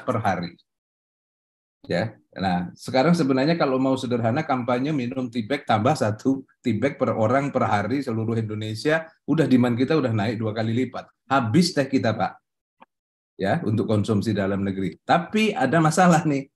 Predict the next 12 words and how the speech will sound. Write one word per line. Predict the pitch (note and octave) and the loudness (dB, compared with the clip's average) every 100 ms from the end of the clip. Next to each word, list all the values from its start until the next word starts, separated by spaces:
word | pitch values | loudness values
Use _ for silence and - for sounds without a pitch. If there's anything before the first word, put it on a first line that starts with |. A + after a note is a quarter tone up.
| _ _ _ - | _ _ _ -6
Masalahnya | A2+ A2+ G#2+ A2 C#3 C3+ | -4 0 0 0 -2 -4
adalah | A#2+ A2 G#2 C3+ D3+ | -2 -2 0 0 -2
kita | - C3 C3+ | -6 -2 0
ini | C3+ E3 | 2 2
rata-rata | C#3+ C3+ C3 B2+ | 0 0 -2 -2
meminum | D3+ C3 B2 B2 C#3 C3+ | -4 -2 -4 -4 -4 -4
teh | C#3+ C#3+ - _ | -2 -4 -6 _
yang | - B2 A#2 | 0 2 2
kualitasnya | B2+ A#2 A#2 A#2+ A2+ B2+ C#3 C3+ - _ _ _ _ | 2 2 2 0 -2 -2 -2 -2 -8 _ _ _ _
rendah. | B2+ B2+ A2+ A2 F2 - - _ _ _ _ _ - _ _ _ - | -4 0 2 2 2 -4 -18 _ _ _ _ _ -20 _ _ _ -10
Gitu | F#2+ G2 G2 | -6 -2 -2
ya. | F#2+ G#2 | -4 -6